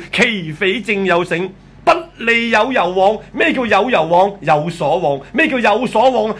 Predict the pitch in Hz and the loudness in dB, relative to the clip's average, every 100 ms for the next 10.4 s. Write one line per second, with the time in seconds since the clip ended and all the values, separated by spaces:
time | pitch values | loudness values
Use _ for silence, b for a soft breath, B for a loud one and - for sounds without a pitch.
0 | B - 269 269 269 262 220 151 - - | B 0 2 4 4 4 4 2 -6 -20
1 | - - - - - - - - 302 - | -20 -20 -20 -20 -20 -20 -4 -2 -2 -2
2 | 180 175 170 190 170 147 147 180 151 143 | 2 2 2 0 0 -2 -2 -2 0 -2
3 | 127 127 110 101 - - - - - - | -4 -6 -8 -14 -20 -20 -20 -20 -10 -2
4 | 185 156 151 135 190 170 101 127 127 117 | 0 0 -2 -6 -6 -6 -8 -8 -10 -12
5 | - - - - - - - - - - | -20 -20 -20 -20 -20 -20 -20 -20 -20 -20
6 | - - - - - - - - - - | -20 -20 -20 -20 -20 -20 -20 -20 -20 -20
7 | - - - - - - - - - - | -20 -20 -20 -20 -20 -20 -20 -20 -20 -20
8 | - - - - - - 185 147 220 208 | -20 -20 -20 -20 -20 -6 -4 0 0 0
9 | 175 156 156 139 190 147 127 120 110 - | -2 -2 0 -2 -4 -6 -6 -6 -6 -4
10 | 120 113 101 | -4 -6 -10